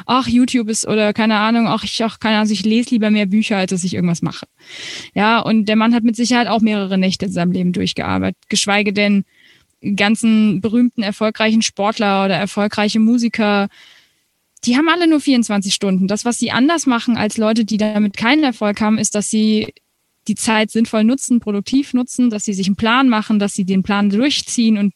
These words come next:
ein Ziel, Ziel setzen. Ähm, und dieses „Ich habe einfach keine Zeit“, das ist der Schlüssel bei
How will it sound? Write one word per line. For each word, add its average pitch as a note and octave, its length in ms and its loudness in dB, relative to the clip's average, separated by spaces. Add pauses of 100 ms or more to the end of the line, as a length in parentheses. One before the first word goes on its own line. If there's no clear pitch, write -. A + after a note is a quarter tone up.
ein F#3+ 80 -4
Ziel, C4+ 540 0
Ziel D4 240 0
setzen. F#3+ 460 -2 (640)
Ähm, G#3 500 2 (720)
und B3 140 2
dieses A#3 200 0
„Ich - 220 -4
habe B3+ 300 0
einfach B3 360 0
keine A#3 300 -4
Zeit“, A3 460 -2
das - 180 -4
ist - 180 -4
der A3+ 100 0
Schlüssel B3+ 420 -2
bei G#3 280 0